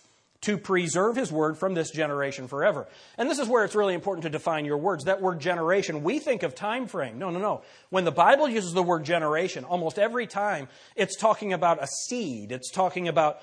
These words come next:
so the, the generation of one man producing children. Here it's talking about Israel.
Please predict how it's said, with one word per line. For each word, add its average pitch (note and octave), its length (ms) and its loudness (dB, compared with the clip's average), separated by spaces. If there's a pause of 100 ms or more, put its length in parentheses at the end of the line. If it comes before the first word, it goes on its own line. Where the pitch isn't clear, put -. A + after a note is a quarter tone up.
(160)
so F3 340 4 (180)
the, C#3+ 160 -2
the C#3+ 200 -2
generation F#3+ 840 2
of D3+ 460 0
one F#3+ 500 0
man E3+ 520 -4 (360)
producing F3 600 0
children. C3 840 4 (760)
Here B3+ 300 4
it's F#3 160 0
talking E3 320 0
about E3 220 4
Israel. E3 500 -2